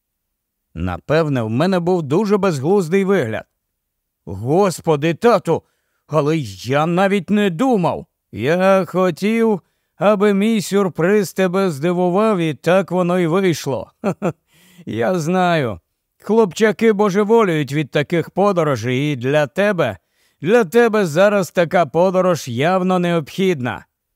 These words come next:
Побудеш сам у незвичному оточенні. Іноді це дуже корисно. Тим паче, коли ти по-справжньому увімкнешся в нашу роботу,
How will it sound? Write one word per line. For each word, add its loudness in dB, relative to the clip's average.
Побудеш 0
сам 0
у -2
незвичному -2
оточенні. -2
Іноді 0
це -2
дуже 2
корисно. 0
Тим -6
паче, -2
коли 2
ти 0
по-справжньому 0
увімкнешся -2
в -2
нашу 0
роботу, -2